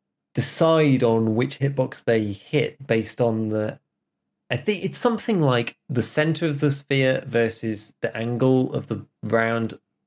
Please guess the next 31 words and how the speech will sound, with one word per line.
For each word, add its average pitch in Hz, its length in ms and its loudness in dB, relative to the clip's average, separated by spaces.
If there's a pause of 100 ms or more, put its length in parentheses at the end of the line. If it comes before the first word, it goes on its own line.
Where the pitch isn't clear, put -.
(960)
on 120 240 2
that - 180 -2
particular, 104 720 -4 (440)
um, 92 400 -6 (320)
I - 80 -4
don't 95 180 -6
know, 92 80 -4
the, - 180 -12
the, - 60 -16 (520)
the 117 100 -2
outside 101 320 -6
surface, 101 440 -6
I 90 60 -10
suppose. - 480 -10 (280)
And 107 140 -6
it - 140 -10 (280)
is - 280 -8 (280)
just - 280 -8 (260)
a - 60 -8
sphere 120 280 2
that's - 140 -8
split - 280 -4
into 107 120 -8
different - 240 -10
segments. - 520 -8
It's 131 100 -12
not 135 120 0
like 110 160 -2
those 110 160 -2
hitboxes 104 500 -6
are 98 160 0